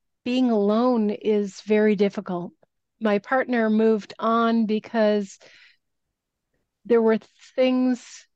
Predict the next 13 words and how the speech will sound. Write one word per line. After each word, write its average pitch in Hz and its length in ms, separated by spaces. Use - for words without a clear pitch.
romantically 233 920
that 208 200
I 208 80
can 214 160
no 214 140
longer 208 380
do. 190 420
And 220 480
that 226 220
was 240 100
something 214 340
he 233 180
needed. 247 360